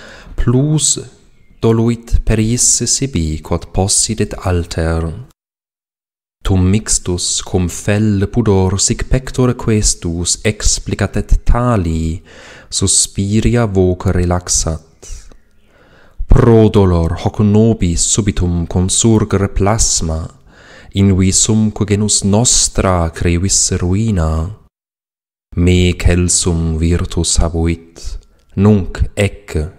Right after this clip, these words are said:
reiectus, pellor et angelico limus succedit honori. Caelum terra tenet, vili compage levata regnat humus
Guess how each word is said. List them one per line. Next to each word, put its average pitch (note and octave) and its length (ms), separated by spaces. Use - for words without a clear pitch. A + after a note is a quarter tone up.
reiectus, F2+ 1080
pellor F#2 840
et - 160
angelico F#2+ 960
limus E2+ 840
succedit D#2 680
honori. D#2 760
Caelum F#2 680
terra F2 440
tenet, - 760
vili G2 500
compage F#2 640
levata F2+ 720
regnat F#2+ 640
humus F2 720